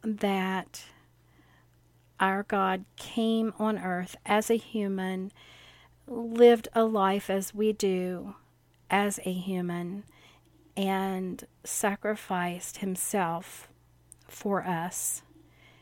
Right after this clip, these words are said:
is just, it's so profound that it, it's hard for me to even talk about. It brings me to tears. And I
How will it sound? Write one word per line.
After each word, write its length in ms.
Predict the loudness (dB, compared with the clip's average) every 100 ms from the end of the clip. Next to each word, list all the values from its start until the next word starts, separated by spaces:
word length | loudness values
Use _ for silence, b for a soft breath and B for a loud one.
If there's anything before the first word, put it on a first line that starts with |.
| b 0
is 200 | 0 0
just, 720 | -2 0 0 -2 -6 -8 -12 -14 -10
it's 240 | -10 -8
so 720 | -8 -6 -6 -2 4 6 6
profound 800 | 4 -2 -6 -2 0 2 2 0
that 300 | -2 -2 -4 -8 -2
it, 140 | 0
it's 160 | 0 -2
hard 300 | 2 2 2
for 120 | 0
me 160 | 0 2
to 100 | 0
even 380 | 0 -2 -2 -4
talk 360 | -2 -4 0
about. 400 | 0 0 -8 -12 _ -20 -20 _ _ _ _ _ -20 _ _ _ _ -20 -10
It 160 | -8
brings 320 | -2 -2 -2 -2
me 140 | 0
to 100 | 0
tears. 680 | -2 0 0 -2 -10 -12 -12 -18 B B B B B B B B 0
And 140 | 2
I 160 | 4 2